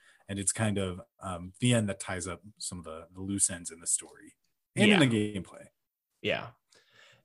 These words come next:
Speaker 2: And like we mentioned, we're not gonna go into,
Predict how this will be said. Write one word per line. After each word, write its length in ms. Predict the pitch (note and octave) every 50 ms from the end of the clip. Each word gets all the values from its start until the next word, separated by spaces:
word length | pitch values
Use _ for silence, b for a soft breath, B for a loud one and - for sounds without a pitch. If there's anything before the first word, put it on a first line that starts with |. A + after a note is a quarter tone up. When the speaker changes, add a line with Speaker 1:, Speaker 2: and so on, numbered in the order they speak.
| _ -
Speaker 2:
And 80 | C#3+
like 220 | C#3+ C#3+ D3+ C#3+ - - _ -
we 100 | D#3 E3+
mentioned, 420 | D#3+ C#3+ C3+ C3 - - B2+ B2
we're 80 | B2 C3
not 240 | C3 B2 A#2+ A#2+ B2
gonna 160 | B2+ A#2 A2+
go 240 | A2 A#2 G#2+ G#2+ G#2
into, 680 | G2+ G2+ G2+ - - G#2+ G2+ F#2+ F2+ F2 E2+ D#2+ -